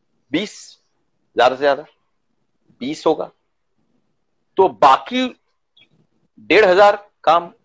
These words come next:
कौन करेगा? मैंने फिर से कहा, एक film बनाने के पीछे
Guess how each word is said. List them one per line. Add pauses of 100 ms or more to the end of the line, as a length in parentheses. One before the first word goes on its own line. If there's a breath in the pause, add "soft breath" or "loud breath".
कौन
करेगा? (2500)
मैंने
फिर
से
कहा, (260)
एक
film
बनाने
के
पीछे